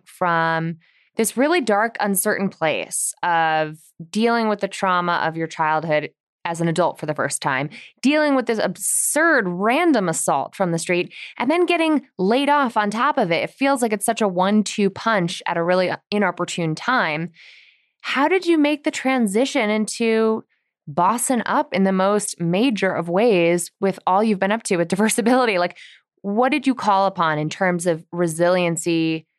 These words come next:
strategies to help you focus on that progress, not perfection mentality and,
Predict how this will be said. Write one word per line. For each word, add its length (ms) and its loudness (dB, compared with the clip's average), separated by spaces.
strategies 920 -2
to 80 -6
help 200 -6
you 80 -2
focus 400 -4
on 100 -4
that 220 -4
progress, 640 -2
not 220 -4
perfection 680 -6
mentality 720 -4
and, 160 -8